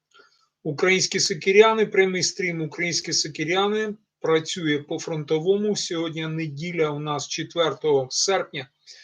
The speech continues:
а ми вже викладаємо четвертий стрім. Четвертий стрім, тому що йде війна.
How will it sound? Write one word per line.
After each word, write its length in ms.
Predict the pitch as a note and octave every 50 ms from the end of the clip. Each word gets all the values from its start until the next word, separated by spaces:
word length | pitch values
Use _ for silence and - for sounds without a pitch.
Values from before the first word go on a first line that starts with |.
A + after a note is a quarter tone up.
| - - _ _ _ -
а 140 | E3 E3
ми 220 | F3 F#3 G#3 A3 G#3+
вже 160 | F#3+ G3 G#3+
викладаємо 680 | F#3 F3 D#3+ - F3 E3 D#3+ D3 F3+ F#3 F#3+ F#3+ E3+
четвертий 600 | C3+ - - - - D#3+ D#3 D3+ C#3+ - E3 D3+
стрім. 440 | - - - - C#3+ C#3+ C#3 C3+ C3
Четвертий 540 | - - - - F3 F#3+ G3 F#3+ - G#3 G3+
стрім, 420 | - - - - A3+ A3+ A3 F3+
тому 260 | - - E3+ E3 D3+
що 160 | C3+ - - D3+
йде 300 | D3 C#3 D3+ D3+ C#3+ C#3+
війна. 440 | C#3+ D3 D#3 E3 F#3 G3 G3+ G3